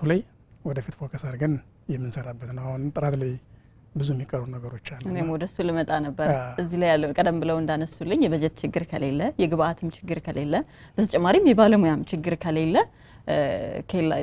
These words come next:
Speaker 2: የአካባቢ፣ እ፣ የጤና መጠበቂያ፣ እ፣ ጣቢያዎቹ ከመቋቋማቸው በተጨማሪ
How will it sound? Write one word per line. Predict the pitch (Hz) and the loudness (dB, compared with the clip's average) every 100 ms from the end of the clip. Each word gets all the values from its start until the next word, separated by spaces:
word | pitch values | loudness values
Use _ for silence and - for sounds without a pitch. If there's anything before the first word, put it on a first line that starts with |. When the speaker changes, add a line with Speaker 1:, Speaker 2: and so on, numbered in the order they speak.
| - 104 80 - | -6 -6 -6 -2
Speaker 2:
የአካባቢ፣ | 156 - 165 - 165 160 156 - - - - | 0 2 0 -2 0 0 0 -2 -2 -6 -10
እ፣ | - 139 139 139 - | -8 -6 -4 -4 -2
የጤና | 175 165 165 175 180 175 | -2 -2 -4 -4 0 2
መጠበቂያ፣ | 170 160 151 - - 185 330 - | 0 -2 -4 -4 -2 0 -2 -4
እ፣ | - - - | -8 -8 -2
ጣቢያዎቹ | - 202 170 170 - | 0 0 0 -4 -8
ከመቋቋማቸው | - 175 165 - - 160 165 - 160 | -4 -2 -2 -2 0 0 0 0 -4
በተጨማሪ | 165 170 151 170 | -2 0 2 4